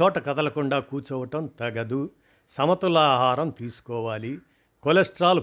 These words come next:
పెరగకుండా చూసుకోవాలి. రక్తపోటును అదుపులో ఉంచుకోవాలి, బరువు పెరగకుండా చూసుకోవాలి, క్రమం తప్పకుండా వ్యాయామం చేయాలి, మధుమేహాన్ని నియంత్రణలో ఉంచుకోవాలి,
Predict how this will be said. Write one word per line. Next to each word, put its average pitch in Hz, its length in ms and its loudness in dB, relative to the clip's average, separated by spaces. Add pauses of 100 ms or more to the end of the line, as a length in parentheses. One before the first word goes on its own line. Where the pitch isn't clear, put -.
పెరగకుండా 143 560 -4 (120)
చూసుకోవాలి. 113 760 -8 (340)
రక్తపోటును 170 720 2
అదుపులో 127 420 -2
ఉంచుకోవాలి, 113 920 -6 (400)
బరువు 170 340 4
పెరగకుండా 143 640 -4 (120)
చూసుకోవాలి, 113 800 -8 (460)
క్రమం 143 560 4
తప్పకుండా 123 840 -2
వ్యాయామం 123 920 -2 (440)
చేయాలి, 110 920 -2 (460)
మధుమేహాన్ని 160 760 2
నియంత్రణలో 135 600 -2
ఉంచుకోవాలి, 117 880 -6